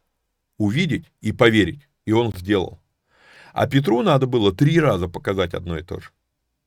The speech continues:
чтобы он хоть что-то начал догонять. Вот. А, читаем дальше. И, крикнув, спросили, здесь ли Симон, называемый Петром. Между тем, как Петр размышлял о видении, что бы это значило?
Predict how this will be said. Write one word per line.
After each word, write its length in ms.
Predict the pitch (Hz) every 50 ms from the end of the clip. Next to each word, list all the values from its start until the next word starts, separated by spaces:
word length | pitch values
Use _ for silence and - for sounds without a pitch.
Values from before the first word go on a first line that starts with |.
| _ _
чтобы 300 | - - - 98 87 98
он 160 | 110 120 117
хоть 240 | 104 - 104 92 -
что-то 380 | - - - 123 123 - 98 87
начал 300 | 92 95 92 - 90 82
догонять. 420 | 82 85 87 92 90 85 - - - _ _ _ _ _ - - - - - - - -
Вот. 340 | 120 120 123 127 - - _ _ _ _
А, 1040 | - - 113 113 113 110 110 110 110 107 107 107 104 104 104 104 104 101 101 - - _ _
читаем 300 | - - - 190 190 170
дальше. 340 | 165 120 - - - 143 - - _ _ _ _ _ - - _ _ _ -
И, 100 | 135 151
крикнув, 380 | 147 254 262 247 247 220 180 147
спросили, 420 | 147 170 165 - 202 170 139 123
здесь 240 | 123 147 160 143 147
ли 80 | 135
Симон, 280 | 139 147 151 123 110 107
называемый 560 | 110 113 123 123 120 117 113 113 110 113 110
Петром. 480 | 110 143 147 143 190 220 233 233 226 - _ - - - -
Между 260 | 151 160 165 165 190
тем, 180 | 175 254 247 208
как 220 | - 208 190 -
Петр 320 | - 226 214 - 196 151 135
размышлял 800 | 131 156 185 175 147 175 185 175 - - 190 220 240 240 240
о 80 | 240 233
видении, 720 | 220 220 190 165 165 143 127 113 107 107 110 117 139 143 143 - _ _ _ _ _ _ _ _ _ _ _ _ _ _ _ -
что 140 | - 170 180
бы 100 | 226 220
это 200 | 220 - 208 190
значило? 540 | 190 175 113 101 - - 104 101 107 139